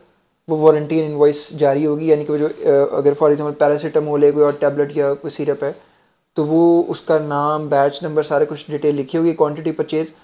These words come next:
और ये किसके नाम पे इशू होगा, वो हेल्थ फैसिलिटी या डॉक्टर के नाम पे इशू होगा, और साथ ही साथ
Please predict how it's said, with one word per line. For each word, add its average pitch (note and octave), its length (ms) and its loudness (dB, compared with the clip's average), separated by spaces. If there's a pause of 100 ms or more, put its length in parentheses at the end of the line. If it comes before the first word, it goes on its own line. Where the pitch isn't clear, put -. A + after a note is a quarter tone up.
(260)
और E3 80 0
ये E3 60 -2
किसके G3 280 2
नाम G3+ 200 0
पे G#3 100 0
इशू G#3 160 2
होगा, G3+ 120 4
वो G3+ 100 6
हेल्थ D#3+ 220 2
फैसिलिटी F3 580 0
या D#3+ 80 6
डॉक्टर D#3 320 2
के G3+ 120 -2
नाम G#3+ 180 -2
पे G#3+ 80 0
इशू G#3+ 180 2
होगा, A3 160 6
और G#3 60 0
साथ D#3 220 0
ही F3 100 -8
साथ F3+ 180 0